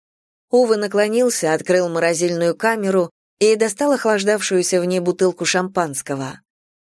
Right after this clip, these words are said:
Откупорил её и пошёл за бокалами. "Я подумал, что после тяжёлого трудового дня тебе не помешает немного любви", пояснил он, вернувшись с двумя хрустальными бокалами в правой руке.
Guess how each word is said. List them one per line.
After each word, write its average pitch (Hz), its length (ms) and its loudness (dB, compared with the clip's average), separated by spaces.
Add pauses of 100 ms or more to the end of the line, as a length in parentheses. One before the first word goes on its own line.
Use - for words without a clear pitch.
Откупорил 262 680 2
её 214 400 2 (140)
и 180 120 2
пошёл 185 380 0
за 175 140 0
бокалами. 143 800 -4 (500)
"Я 139 340 2
подумал, 214 400 0
что 190 200 0
после 185 280 0
тяжёлого 165 540 2
трудового 147 600 0
дня 151 340 -2
тебе 135 280 -4
не 143 100 -6
помешает 143 640 -2
немного 156 460 -2
любви", 135 560 -6 (340)
пояснил 147 520 -2
он, 196 180 0
вернувшись 156 560 -2
с 143 40 -14
двумя 151 340 -4
хрустальными 151 600 -4
бокалами 151 540 -4
в 143 100 -12
правой 156 320 -2
руке. 147 460 -6